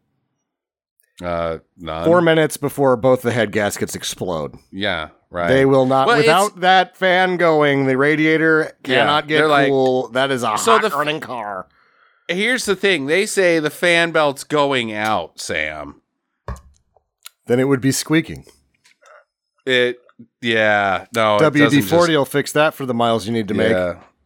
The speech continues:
Speaker 1: No, you can't put W. Are you kidding me? No, you put talcum powder on that. W D forty is actually a really sticky,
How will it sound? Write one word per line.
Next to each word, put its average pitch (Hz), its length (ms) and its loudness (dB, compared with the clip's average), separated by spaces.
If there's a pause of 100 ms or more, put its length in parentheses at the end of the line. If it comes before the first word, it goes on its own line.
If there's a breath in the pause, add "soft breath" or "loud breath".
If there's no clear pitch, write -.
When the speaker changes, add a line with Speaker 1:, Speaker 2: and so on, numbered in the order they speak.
Speaker 1:
No, 127 160 0
you 147 140 -4
can't 139 220 -6
put 107 160 -10
W. 90 280 -8 (140)
Are 95 140 -2
you 110 80 -6
kidding 143 240 -6
me? 147 100 -4
No, 135 100 -2
you 107 120 -2
put - 160 -6
talcum 120 320 -6
powder 76 280 -10
on 76 120 -10
that. 73 160 -18
W 151 240 -4
D 135 120 -6
forty 110 300 -2
is 85 100 -8
actually 87 360 -6
a 78 40 -10
really 101 280 -6
sticky, 90 600 -10